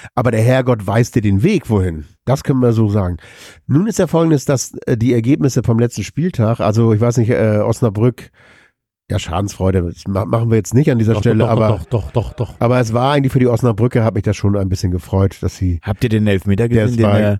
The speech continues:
Speaker 1: ja, das war also
Speaker 3: von dem
Speaker 1: Zentimeter
Speaker 3: ehemaligen
Speaker 1: aber.
Speaker 3: Bayern, Bayern-Spieler
Speaker 1: Ja, bei Gladbach,
Speaker 3: Montag
Speaker 1: Gladbach gespielt.
Speaker 3: Gladbach und dann
Speaker 1: Äh,
Speaker 3: zu Bayern, Kusnian.
Speaker 1: Ja,
Speaker 3: Ja.
Speaker 1: der war in der, bei Gladbach war der auch richtig gut und hat dann aber gedacht, er kann wie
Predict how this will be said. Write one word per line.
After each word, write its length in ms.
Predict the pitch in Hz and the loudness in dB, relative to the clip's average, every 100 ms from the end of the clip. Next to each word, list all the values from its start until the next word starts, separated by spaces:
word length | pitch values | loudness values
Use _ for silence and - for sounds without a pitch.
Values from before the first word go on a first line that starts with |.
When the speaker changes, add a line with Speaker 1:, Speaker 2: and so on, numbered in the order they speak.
| - | -4
Speaker 1:
ja, 180 | 110 101 | -2 -2
das 240 | 95 104 - | 0 -2 0
war 320 | 107 104 104 | 2 2 2
also 220 | 104 107 | 0 2
Speaker 3:
von 100 | 113 | 2
dem 60 | 117 | 2
Speaker 1:
Zentimeter 180 | 123 | 2
Speaker 3:
ehemaligen 280 | 131 120 117 | 2 4 2
Speaker 1:
aber. 140 | 95 104 | 2 0
Speaker 3:
Bayern, 360 | 123 127 120 127 | 0 0 -2 -2
Bayern-Spieler 680 | 117 151 123 - 135 131 - | -2 0 0 -2 0 0 -2
Speaker 1:
Ja, 220 | - 120 135 | 0 2 2
bei 140 | 139 | 0
Gladbach, 280 | 131 185 131 | 0 0 2
Speaker 3:
Montag 220 | 131 117 - _ 123 | 0 -2 -8 _ -2
Speaker 1:
Gladbach 360 | 143 - 117 | -2 0 -2
gespielt. 280 | 110 - 117 | -2 0 0
Speaker 3:
Gladbach 260 | 123 127 143 | 2 2 0
und 80 | 123 | 2
dann 100 | 127 | 0
Speaker 1:
Äh, 60 | |
Speaker 3:
zu 80 | 131 | 0
Bayern, 360 | 117 139 113 101 | 0 0 0 -2
Kusnian. 440 | - 107 101 95 | -2 -2 -2 -2
Speaker 1:
Ja, 60 | 123 | 0
Speaker 3:
Ja. 240 | 107 110 | 2 2
Speaker 1:
der 180 | 110 123 | 2 0
war 80 | 127 | 2
in 60 | |
der, 200 | 123 120 | 2 2
bei 180 | 110 120 | 0 -2
Gladbach 320 | 107 135 143 | -2 -2 0
war 100 | 123 | 0
der 100 | 123 | 0
auch 100 | 113 | 0
richtig 240 | 123 - 110 | 0 0 0
gut 340 | 117 196 - | 2 2 2
und 160 | - 110 | 0 0
hat 140 | 107 | 2
dann 100 | 123 | 0
aber 140 | 131 120 | 2 0
gedacht, 320 | 117 123 113 | 0 -2 -2
er 100 | 104 | -4
kann 460 | - 107 107 104 | 0 0 0 0
wie 400 | 107 107 104 107 | 0 2 2 0